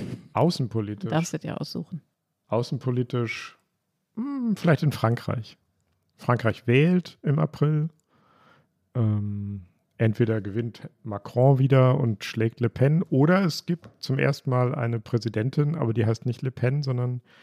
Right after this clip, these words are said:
Speaker 1: äh, ist die konservative, äh, Kandidatin. Eine französische Präsidentin fände ich jedenfalls ganz gut.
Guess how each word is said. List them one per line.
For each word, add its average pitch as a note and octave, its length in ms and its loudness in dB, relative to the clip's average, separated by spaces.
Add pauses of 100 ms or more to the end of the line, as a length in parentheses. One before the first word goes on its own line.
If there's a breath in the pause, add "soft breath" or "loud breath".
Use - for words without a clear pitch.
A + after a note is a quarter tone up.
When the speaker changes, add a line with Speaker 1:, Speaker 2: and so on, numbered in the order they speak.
(420 soft breath)
Speaker 1:
äh, A#2 280 2
ist - 140 -6
die B2 60 0
konservative, A2+ 760 2 (120)
äh, G#2+ 360 -4
Kandidatin. A2 680 -4 (760 soft breath)
Eine A2+ 300 -4
französische C3+ 540 4
Präsidentin B2+ 640 0
fände B2 200 0
ich - 40 -10
jedenfalls A2+ 340 -2
ganz A2+ 180 -6
gut. - 300 -4